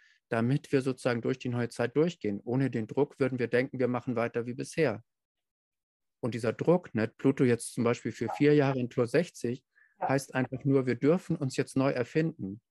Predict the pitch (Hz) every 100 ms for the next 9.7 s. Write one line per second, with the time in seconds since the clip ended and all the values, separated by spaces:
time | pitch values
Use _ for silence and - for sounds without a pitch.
0 | _ _ _ _ _ _ 120 117 113 135
1 | 143 135 143 147 139 123 131 135 123 -
2 | 139 160 117 - - 92 - - - -
3 | - 131 127 113 127 131 113 123 156 147
4 | - 120 107 - 151 175 113 120 - _
5 | _ - 117 131 143 143 - 127 - 139
6 | 165 143 123 117 120 117 - 123 - -
7 | - 123 120 - 139 160 - 127 135 -
8 | - 170 113 107 113 113 110 - 156 170
9 | 117 104 98 101 104 113